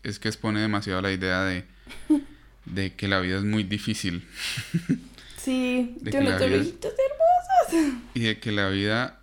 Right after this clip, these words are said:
Speaker 1: nunca le dio a él una f-, una salida fácil. Inclusive hasta, hasta lo último que, bueno,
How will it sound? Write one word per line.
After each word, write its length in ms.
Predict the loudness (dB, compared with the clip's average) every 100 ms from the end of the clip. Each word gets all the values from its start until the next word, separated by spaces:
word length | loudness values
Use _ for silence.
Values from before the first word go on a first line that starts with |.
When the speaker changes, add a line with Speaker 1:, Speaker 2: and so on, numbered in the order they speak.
| -10
Speaker 1:
nunca 720 | 0 2 4 2 0 0 0
le 180 | 2 2
dio 220 | 2 4
a 120 | 4
él 280 | 2 0 -4 -8 -20 -20 -20 -20 -20 -20 -20 _ -6
una 460 | 0 2 2 0 -2
f-, 280 | -4 -10 -2
una 160 | 0
salida 400 | 0 0 0 -2 0
fácil. 460 | 0 0 -4 -8 -14 -20 -20 -20 -20 -20 -20 -20 -20 -20 -20 -8
Inclusive 600 | -2 -2 -2 -6 -2 0
hasta, 500 | 0 -2 -2 0 0
hasta 320 | 0 -4 -2
lo 160 | -2 0
último 440 | -2 -2 -2 -2
que, 280 | -2 -4 -4
bueno, 400 | -4 -4 -4 -6